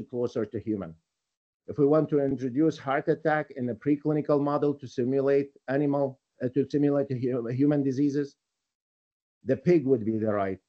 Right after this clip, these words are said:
one, not the dog. It's very difficult to introduce heart attack and so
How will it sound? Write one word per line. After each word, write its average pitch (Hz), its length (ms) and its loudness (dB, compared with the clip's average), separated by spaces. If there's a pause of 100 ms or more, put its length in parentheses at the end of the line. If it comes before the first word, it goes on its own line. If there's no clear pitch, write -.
one, 90 300 -10 (180)
not 131 220 -2
the 120 100 0
dog. 101 260 -2
It's 101 100 -8
very 120 200 -2
difficult 107 440 -4
to 107 80 -2
introduce 104 400 -4
heart 98 240 -4
attack 98 320 -6
and 95 100 -6
so - 160 -8